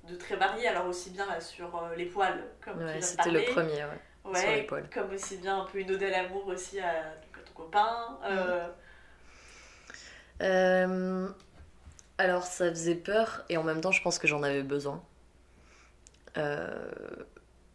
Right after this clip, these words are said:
Speaker 2: je pense que assez, enfin comment dire, dans ma pratique en fait, euh, artistique,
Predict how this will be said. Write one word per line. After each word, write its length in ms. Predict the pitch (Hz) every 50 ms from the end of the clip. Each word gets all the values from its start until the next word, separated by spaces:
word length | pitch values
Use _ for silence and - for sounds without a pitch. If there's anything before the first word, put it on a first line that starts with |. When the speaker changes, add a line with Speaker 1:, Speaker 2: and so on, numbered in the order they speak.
| - - - - - - - - -
Speaker 2:
je 80 | - - -
pense 200 | 185 185 180 185
que 1080 | - - - 160 151 147 147 147 147 147 143 143 143 143 139 135 135 139 - - - - - - - - - - _ - - - - - - - - - - - - - - - - - - - _ - -
assez, 720 | - 170 170 170 - - 175 165 160 160 156 156 151 151 147
enfin 160 | 147 - 143 143
comment 180 | - 170 160
dire, 140 | 147 139 - - - - - - -
dans 100 | 170 160
ma 100 | 170 175
pratique 400 | 170 - 214 202 - - 247 -
en 100 | 202 185
fait, 280 | 190 190 190 185 - -
euh, 680 | 175 160 147 147 143 143 139 139 143 143 139 139 135 139
artistique, 720 | - - - - - - 156 - - - 214 214 - - -